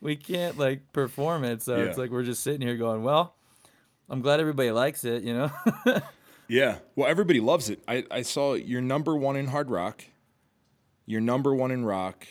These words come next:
Speaker 2: number one in vinyl, number three current album, and number four digital album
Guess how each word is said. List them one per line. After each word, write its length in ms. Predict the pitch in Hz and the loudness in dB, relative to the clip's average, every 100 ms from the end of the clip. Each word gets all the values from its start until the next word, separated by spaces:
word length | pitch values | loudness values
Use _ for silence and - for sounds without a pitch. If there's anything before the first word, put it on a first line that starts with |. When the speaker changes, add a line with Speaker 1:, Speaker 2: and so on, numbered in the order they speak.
| - | -16
Speaker 2:
number 360 | 107 110 113 117 | -8 -6 -2 -2
one 200 | 110 110 | -2 -4
in 120 | 104 | -4
vinyl, 640 | 95 92 92 90 90 87 80 _ _ | -4 -4 -4 -6 -8 -10 -14 _ _
number 460 | 92 101 110 101 95 | -10 -6 -6 -6 -8
three 600 | - - 107 110 120 127 | -10 -14 -10 -6 -6 -8
current 500 | - - 110 110 - | -12 -10 -8 -8 -8
album, 440 | 95 104 117 120 | -8 -6 -8 -6
and 100 | 95 | -6
number 220 | 95 87 | -6 -8
four 580 | 85 - - 101 101 98 | -12 -14 -8 -6 -6 -8
digital 640 | 87 80 95 90 82 62 | -10 -8 -8 -6 -10 -10
album 420 | 62 57 62 62 | -10 -12 -14 -16